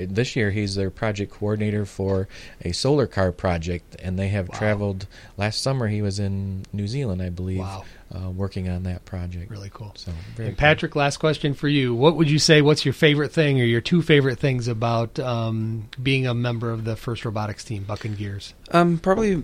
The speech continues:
Speaker 3: one of my favorite things is just learning all the things and the different skills that we use. Like, um, I barely,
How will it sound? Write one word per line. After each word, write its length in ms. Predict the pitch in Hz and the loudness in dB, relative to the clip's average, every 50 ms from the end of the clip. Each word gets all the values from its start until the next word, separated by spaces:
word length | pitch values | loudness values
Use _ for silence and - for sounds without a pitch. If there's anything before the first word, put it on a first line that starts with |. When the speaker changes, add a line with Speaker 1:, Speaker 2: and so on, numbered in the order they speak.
| - - | -4 -4
Speaker 3:
one 180 | - 127 131 | -2 0 2
of 60 | 127 131 | 4 4
my 120 | 131 127 | 4 4
favorite 300 | 120 - 127 117 120 120 | 2 0 0 0 -2 -2
things 520 | - 131 123 120 120 117 117 117 - - - - | 0 0 0 0 0 0 -2 -2 -4 -8 -10 -6
is 500 | - 127 120 123 123 123 123 123 120 - - | -2 0 0 2 2 2 2 2 0 -2 -2
just 420 | - - 160 156 - - - - | 0 2 2 2 2 0 -2 -2
learning 420 | 117 117 117 117 117 117 117 113 113 | 2 6 8 8 8 8 6 4 2
all 100 | 113 113 | 2 0
the 80 | 113 | -2
things 560 | 113 - 131 117 113 113 110 113 113 113 - - | -2 -2 -2 -2 -2 -2 -2 -4 -4 -6 -4 -4
and 160 | 117 113 110 | -2 -2 -2
the 60 | 110 113 | -2 -2
different 300 | 110 117 - 120 110 - | -2 -2 -2 -4 -4 -4
skills 420 | - - - 123 113 113 113 - - | -4 -4 -2 0 0 0 0 0 -2
that 80 | 117 | -2
we 100 | 107 110 110 | -2 -2 -2
use. 640 | 110 110 110 110 110 110 110 110 107 - - - - - - - - - - - - - - - | -2 -2 -2 -2 -2 -4 -4 -4 -4 -4 -6 -6 -8 -12 -20 -18 -18 -16 -16 -16 -18 -20 -14 -6
Like, 600 | - 117 120 117 117 120 120 120 120 117 - - | 0 2 4 6 6 6 4 4 2 0 -2 -2
um, 640 | 135 131 127 123 120 117 117 117 113 113 113 113 - - - - - - - - - - - | 0 2 2 4 4 4 2 2 2 0 -2 -4 -8 -14 -20 -20 -20 -20 -20 -20 -20 -14 -8
I 260 | - 147 147 147 151 151 | -4 0 2 4 4 6
barely, 800 | 135 127 123 123 120 120 120 120 117 117 117 117 117 117 - | 6 8 8 8 8 6 6 4 4 4 4 2 2 0 -2